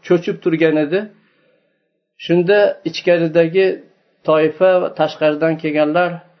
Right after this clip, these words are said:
bir-birlariga to'qnashdilar. Men ularga Asvadul Ansini boshini shu qasr devorini ustidan turib ularga otdim. Bu Asvadul Ansini yordamchilari, qo'riqchilari buni ko'ruvdi,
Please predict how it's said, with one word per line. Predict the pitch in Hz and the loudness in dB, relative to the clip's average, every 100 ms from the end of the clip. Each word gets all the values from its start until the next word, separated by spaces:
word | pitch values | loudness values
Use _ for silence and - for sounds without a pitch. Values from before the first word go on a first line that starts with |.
| _ | _
bir-birlariga | 143 160 156 151 151 139 160 156 | -4 -2 -2 0 0 0 -4 -4
to'qnashdilar. | - 131 117 - - 107 _ _ | -6 -4 -8 -10 -20 -20 _ _
Men | 160 208 | 0 0
ularga | 196 175 175 165 208 220 | 2 2 2 2 0 0
Asvadul | 175 165 165 165 170 165 | -2 -4 -2 -2 -2 -2
Ansini | 165 160 175 190 165 | -2 -2 -4 -4 -2
boshini | 156 156 160 175 220 214 - _ | 0 0 -2 -4 -4 -4 -10 _
shu | - 220 214 | -6 -6 -2
qasr | 175 170 196 151 | -2 -2 -6 -2
devorini | 160 156 156 165 175 | 0 2 0 0 -2
ustidan | 151 - 151 143 160 | -6 -10 -8 -6 -6
turib | 156 147 151 | -6 -8 -6
ularga | 135 127 123 | -4 -4 -4
otdim. | - 127 - - - _ _ _ _ _ _ _ _ _ | -4 -4 -6 -16 -18 _ _ _ _ _ _ _ _ _
Bu | 156 233 | 2 4
Asvadul | 202 196 202 202 202 190 | 4 2 0 2 2 2
Ansini | 190 185 196 208 214 | 0 0 0 0 2
yordamchilari, | 185 185 190 185 170 185 185 202 220 | 2 2 0 -2 -4 -2 0 0 0
qo'riqchilari | 185 185 175 185 180 202 175 | 0 -2 -4 -2 0 0 0
buni | 185 202 | -2 -2
ko'ruvdi, | 202 180 180 180 | -4 -2 -2 -2